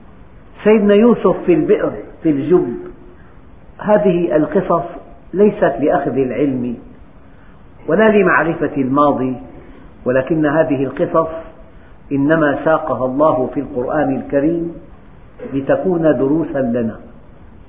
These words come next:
ليس إلا الله، هو المعطي، هو المانع، هو الخافض، هو الرافع، هو المعز، هو المذل، هو الضار، هو النافع.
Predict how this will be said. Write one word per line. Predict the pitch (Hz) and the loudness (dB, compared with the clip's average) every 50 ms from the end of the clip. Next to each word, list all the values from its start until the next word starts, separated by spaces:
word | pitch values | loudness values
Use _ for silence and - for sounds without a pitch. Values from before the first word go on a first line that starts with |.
| - - | -14 -8
ليس | 120 127 165 190 190 165 - - | -2 2 4 4 4 2 2 2
إلا | 180 - 160 143 135 135 139 | 2 4 4 2 2 2 0
الله، | 131 127 120 110 101 - - - - - - - - - - - - - - - - - - - - - - - - - - | 0 0 -2 -4 -6 -8 -12 -16 -20 -20 -20 -20 -20 -20 -20 -20 -20 -20 -20 -20 -20 -20 -20 -20 -20 -20 -20 -20 -20 -18 -12
هو | - 156 156 156 151 | -2 2 4 4 4
المعطي، | 143 135 135 143 151 160 160 - - - 160 160 156 131 | 4 2 2 2 0 0 0 -2 -2 -2 0 0 0 0
هو | 123 123 123 123 | 0 0 0 0
المانع، | 120 117 120 131 143 151 151 147 151 151 151 - - - - 127 | 0 0 0 0 2 2 4 4 2 2 0 -2 -6 -12 -8 -6
هو | 131 127 | -2 -2
الخافض، | 127 123 117 - - 143 151 151 143 147 151 147 143 147 151 - | -2 -4 -6 -2 0 2 2 2 2 2 0 -2 -2 -2 -6 -4
هو | 131 123 123 | -2 -2 -2
الرافع، | 117 107 113 131 143 147 143 147 143 143 - - - - - - - - - - - - - - - - | -2 -2 0 0 2 2 0 0 -4 -4 -4 -6 -10 -14 -16 -20 -20 -20 -20 -20 -20 -20 -20 -20 -4 0
هو | 143 143 147 143 | 2 4 4 4
المعز، | 131 127 127 135 135 127 123 156 160 151 131 - - - | 4 2 0 0 0 0 2 2 0 0 -2 -6 -8 -6
هو | 127 131 135 | -2 0 2
المذل، | 131 127 120 127 131 139 135 131 147 180 180 180 180 175 - - - - - - - - - - 165 | 2 2 0 0 2 2 2 4 4 4 4 4 0 -2 -4 -8 -12 -16 -18 -20 -20 -20 -14 -2 2
هو | 165 170 165 | 4 4 4
الضار، | 143 123 120 113 - 170 175 180 175 180 180 | 4 2 0 2 4 6 6 8 8 6 6
هو | 180 175 151 156 160 160 | 2 0 0 2 4 4
النافع. | 160 156 156 160 165 165 165 165 - 175 175 - | 4 4 2 2 2 0 0 -2 -2 -4 -4 -4